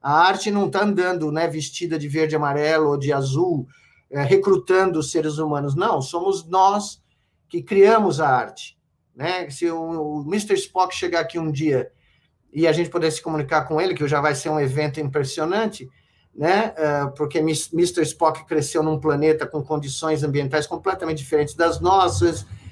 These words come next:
com duas estrelas, dois sóis, né? Um sol binário, com, né, coisa completamente diferente, e nós contarmos pra ele a história do universo,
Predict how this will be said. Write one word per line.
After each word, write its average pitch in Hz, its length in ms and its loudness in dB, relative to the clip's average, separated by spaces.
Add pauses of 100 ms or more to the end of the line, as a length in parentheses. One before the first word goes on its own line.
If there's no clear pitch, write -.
(140)
com 165 180 -2
duas 170 360 4
estrelas, 180 720 4
dois 175 260 6
sóis, 160 480 2
né? 156 100 -2
Um 156 60 -2
sol 147 320 0
binário, 170 800 2 (320)
com, 160 400 -8 (180)
né, 208 280 -2
coisa 202 240 0
completamente 196 320 0
diferente, 214 420 -2
e 196 40 2
nós 214 200 4
contarmos 180 560 2
pra 156 160 2
ele 160 160 4
a 160 60 4
história 202 520 2
do 170 80 2
universo, 170 720 2